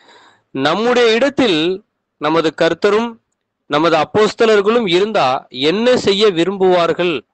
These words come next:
என்பதை கற்றுக்கொள்ளக்கூடிய இடமாகவும் எக்லிஷியா தான் இருக்கு. இதெல்லாம் ரொம்ப ஆழமான ஒரு சிந்தனைகள், ஆழமான ஒரு points.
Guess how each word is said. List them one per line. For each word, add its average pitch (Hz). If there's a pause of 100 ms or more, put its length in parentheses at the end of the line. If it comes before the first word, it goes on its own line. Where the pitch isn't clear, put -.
(540)
என்பதை 170
கற்றுக்கொள்ளக்கூடிய 254
இடமாகவும் 196
எக்லிஷியா 165
தான் 135
இருக்கு. 104 (1000)
இதெல்லாம் 214
ரொம்ப 208
ஆழமான 190
ஒரு 170 (160)
சிந்தனைகள், 151 (580)
ஆழமான 165
ஒரு 165
points. 127